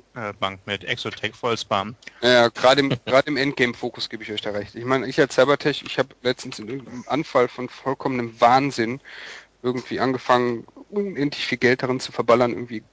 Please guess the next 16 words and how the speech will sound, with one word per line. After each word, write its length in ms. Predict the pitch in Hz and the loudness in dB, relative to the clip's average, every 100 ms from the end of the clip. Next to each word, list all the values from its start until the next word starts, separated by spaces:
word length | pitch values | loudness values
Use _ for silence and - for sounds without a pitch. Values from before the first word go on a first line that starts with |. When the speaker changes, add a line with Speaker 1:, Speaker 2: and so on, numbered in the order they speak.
| - | 0
Speaker 2:
ganz 240 | 127 135 | 2 2
extrem 420 | 123 - - 127 | -6 -6 -4 -4
viele, 460 | 139 135 131 120 110 | -4 -4 2 4 2
äh, 80 | 117 | 0
Rezepte 460 | 113 117 147 - | -4 -2 0 2
auf 100 | 120 | 2
Lila, 220 | - 127 117 | 2 6 8
halt 180 | 110 | 6
eben 160 | 107 117 | 2 -2
gerade 180 | 113 113 | 0 2
Mods 340 | 113 117 - | 2 0 -4
und 140 | - 113 | -6 0
so 80 | |
weiter 240 | 110 110 107 | 4 4 0
zu 120 | - | 0
bauen. 200 | - - | 0 0